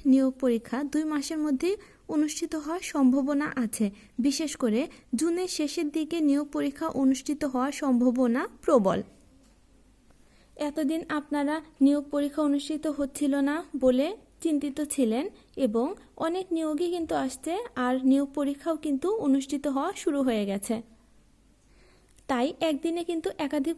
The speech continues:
পরীক্ষা অনুষ্ঠিত হবে। এর জন্য আপনার প্রস্তুতিটা আপনি সেভাবেই নিন, কারণ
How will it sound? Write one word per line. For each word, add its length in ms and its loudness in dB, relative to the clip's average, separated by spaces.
পরীক্ষা 360 -2
অনুষ্ঠিত 500 0
হবে। 300 0
এর 200 2
জন্য 440 4
আপনার 300 -4
প্রস্তুতিটা 760 -6
আপনি 320 -6
সেভাবেই 580 2
নিন, 320 4
কারণ 360 0